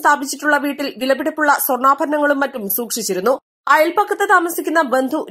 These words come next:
രാവിലെ വീട്ടിൽ വന്നു നോക്കിയപ്പോഴാണ് മോഷണം നടന്നത് ശ്രദ്ധയിൽപ്പെട്ടത്. അലമാരകളും വാതിലുകളും കുത്തിത്തുറന്ന് നശിപ്പിച്ചതായും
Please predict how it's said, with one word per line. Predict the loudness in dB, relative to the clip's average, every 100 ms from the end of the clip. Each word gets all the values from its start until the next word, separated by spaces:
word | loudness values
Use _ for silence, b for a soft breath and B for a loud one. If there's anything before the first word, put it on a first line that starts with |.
| 2
രാവിലെ | 2 2 -2
വീട്ടിൽ | -2 -6 -2 -2
വന്നു | 0 0
നോക്കിയപ്പോഴാണ് | -2 -2 0 2 2 2 0 -2
മോഷണം | -2 -2 -2 -2
നടന്നത് | -4 -2 -2 -2
ശ്രദ്ധയിൽപ്പെട്ടത്. | -2 -2 -2 -4 -4 -2 -2 -4 _ _ 2
അലമാരകളും | 2 4 2 2 2 4
വാതിലുകളും | 2 2 0 0 0
കുത്തിത്തുറന്ന് | -4 -8 -2 -2 0 0
നശിപ്പിച്ചതായും | -2 -4 -8 -4 0 0 -2